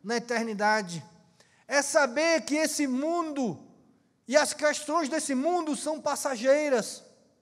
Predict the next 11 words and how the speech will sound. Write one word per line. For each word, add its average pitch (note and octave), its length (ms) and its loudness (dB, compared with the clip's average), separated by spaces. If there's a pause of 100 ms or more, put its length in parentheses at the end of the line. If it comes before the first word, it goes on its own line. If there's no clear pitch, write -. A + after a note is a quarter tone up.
(580)
Por D#4+ 140 0
isso F4+ 200 0
que D#4 80 -4
o C#4+ 320 2
likeness C#4 680 4 (240)
é D4+ 440 2
irrelevante. D#4+ 1040 2 (1400)
A D#4+ 100 8
estabilidade D#4 1080 2 (360)
é C4+ 80 0
relevante. E4 840 4